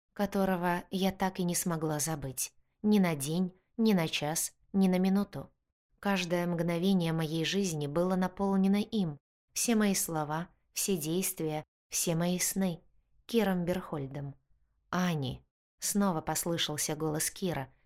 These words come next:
его интонации и последовавшее за этим такое сладкое,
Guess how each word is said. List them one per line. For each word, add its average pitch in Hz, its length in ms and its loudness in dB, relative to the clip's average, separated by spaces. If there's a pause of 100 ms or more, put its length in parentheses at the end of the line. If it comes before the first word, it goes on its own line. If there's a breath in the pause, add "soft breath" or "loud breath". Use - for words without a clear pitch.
его 185 280 4
интонации 165 720 -2 (280)
и 208 80 -6
последовавшее 185 840 0
за 165 120 -2
этим 165 300 -4
такое 170 480 -4 (140 loud breath)
сладкое, 185 720 -4